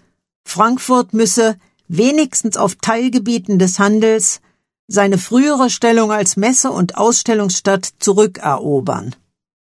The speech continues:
Diese Überlegung floss in die Nachkriegsplanung ein und führte zu entsprechenden Vorarbeiten. Als Trägerin fasste man die inzwischen städtische Ausstellungs- und Festhallengesellschaft ins Auge.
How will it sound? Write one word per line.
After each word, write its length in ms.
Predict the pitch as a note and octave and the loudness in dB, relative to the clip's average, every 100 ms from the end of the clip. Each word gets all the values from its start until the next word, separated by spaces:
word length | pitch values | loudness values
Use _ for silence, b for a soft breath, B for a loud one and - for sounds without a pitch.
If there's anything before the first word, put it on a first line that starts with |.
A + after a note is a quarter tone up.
| _ _ _ _ _ _ _ _ _ _ b b b b b b A#3 | _ _ _ _ _ _ _ _ _ _ b b b b b b 0
Diese 240 | C#4 D#4+ | 2 0
Überlegung 840 | - G#3+ F#3+ E3 F3+ G#3 B3 B3+ | 0 0 2 4 4 4 2 0
floss 420 | B3+ - G#3+ A3+ - | -2 -2 0 0 -2
in 160 | A#3 | 2
die 100 | F#3+ | 4
Nachkriegsplanung 1120 | F3 F#3+ - - A3+ F#3 - - F3+ F3+ F3+ - | 4 2 -2 -8 -8 -6 -6 0 2 2 0 -2
ein 420 | F3 F3 A#3 D4+ _ _ _ _ | -2 0 0 -4 _ _ _ _
und 220 | G3+ F#3 | -6 -4
führte 400 | - B3+ B3+ G#3+ | 0 0 0 -4
zu 100 | A3 | -2
entsprechenden 720 | F#3+ F3+ - F3+ F#3 G3 F#3+ | -2 -4 -2 -2 0 0 0
Vorarbeiten. 920 | F#3 F3+ - D3+ C3 C3 B2 - D3 - _ _ _ _ _ _ _ _ _ - | 0 -2 0 -2 -4 -6 -8 -10 -12 -14 _ _ _ _ _ _ _ _ _ -4
Als 260 | F#3+ - | -2 -2
Trägerin 600 | - G3+ A#3+ C4 B3+ B3+ | -2 0 0 0 0 0
fasste 360 | - A3+ A3 A3+ | 0 -2 -2 0
man 180 | A3 G3+ | 0 0
die 160 | G3+ | 0
inzwischen 520 | G#3 F#3 - A3 G#3+ F#3 | 0 0 0 -2 0 -4
städtische 640 | - A3+ C4 B3 G3 - | -2 -4 -2 -2 -2 0
Ausstellungs- 720 | G#3 B3+ - B3+ B3+ B3 - | 0 0 0 0 2 0 0
und 160 | - F3+ | -4 -2
Festhallengesellschaft 1300 | B3 C4 - G3 F#3+ F#3 F3 F3+ F3 F3 F#3 F#3 | -2 -2 0 0 4 4 4 2 0 0 -4 -4
ins 220 | - F3+ - | -6 -4 0
Auge. 440 | E3+ D#3+ C#3+ B2+ | 0 0 -2 -8